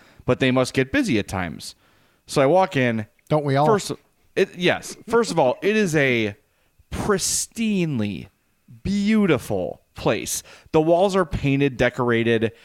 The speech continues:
Speaker 1: Uh, the cases are clean, and just the place is beautiful. It's,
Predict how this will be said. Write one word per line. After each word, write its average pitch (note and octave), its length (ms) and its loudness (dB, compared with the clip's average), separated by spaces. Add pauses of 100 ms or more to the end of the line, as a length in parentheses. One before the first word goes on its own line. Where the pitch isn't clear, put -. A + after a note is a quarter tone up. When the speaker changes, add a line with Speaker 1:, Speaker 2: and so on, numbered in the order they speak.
(300)
Speaker 1:
Uh, A#2+ 480 4
the A#2+ 260 0
cases G3 500 -2
are B2 120 2
clean, F#3+ 760 -2 (420)
and D3+ 180 0
just D3+ 220 -4 (180)
the G3 80 -4
place G#3+ 320 -2
is D3 100 -4
beautiful. C3 560 0
It's, - 240 -4